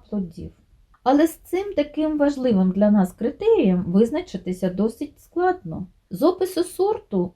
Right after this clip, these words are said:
який дають виробники та продавці, навряд чи можна отримати правильне уявлення про смак плодів. Можуть, звичайно, допомогти відео, в яких ми ділимося своїм досвідом і описуємо сорти, що сподобалися.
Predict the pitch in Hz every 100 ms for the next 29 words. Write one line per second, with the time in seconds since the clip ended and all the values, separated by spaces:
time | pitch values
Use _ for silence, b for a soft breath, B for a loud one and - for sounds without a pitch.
0 | - 208 226 247 214 214 226 214 202 -
1 | 202 208 214 202 214 214 196 185 202 226
2 | 226 294 - - 359 381 - - 311 403
3 | 381 254 - 214 214 208 208 202 208 339
4 | 320 214 208 208 202 233 233 214 185 175
5 | 170 165 165 180 240 339 220 190 175 175
6 | 240 226 175 147 - 156 156 - - _
7 | - 226 403 403 403 269 269 - 330 349
8 | 320 294 277 262 277 - 302 302 277 170
9 | 143 143 131 185 _ 190 233 302 277 254
10 | 220 220 185 233 214 196 196 185 180 185
11 | 185 180 180 277 349 - 262 226 247 233
12 | 226 185 185 180 180 175 180 175 170 165
13 | 180 175 196 262 320 320 262 - 247 220
14 | 247 226 226 226 - 208